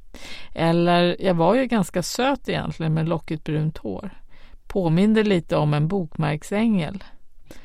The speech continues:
Glasögonen hade jag slutat använda så snart ögonläkaren tillät det. Jag tyckte det var bra att jag kunde betraktas som söt, men samtidigt var det ganska jobbigt.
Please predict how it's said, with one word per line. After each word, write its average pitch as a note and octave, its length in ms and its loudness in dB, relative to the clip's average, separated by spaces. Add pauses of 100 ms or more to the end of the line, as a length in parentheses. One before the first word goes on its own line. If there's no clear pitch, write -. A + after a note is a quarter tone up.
(340)
Glasögonen G#3 920 4
hade F3 200 2
jag E3 120 2
slutat E3 440 -2
använda D#3 440 0
så E3+ 140 -6
snart G3+ 380 -2
ögonläkaren D3+ 960 -2
tillät D#3+ 540 -6
det. - 180 -10 (1600)
Jag B3 160 4
tyckte C#4 280 2
det B3+ 40 2
var C4 120 8
bra B3 340 6
att D4 140 -2
jag - 80 -14
kunde A#3+ 260 2
betraktas F3+ 560 -2
som E3+ 160 -2
söt, - 440 -8 (120)
men F#3 140 4
samtidigt A3+ 580 2
var E3+ 160 0
det E3 60 -2
ganska E3 400 -4
jobbigt. F3+ 640 -4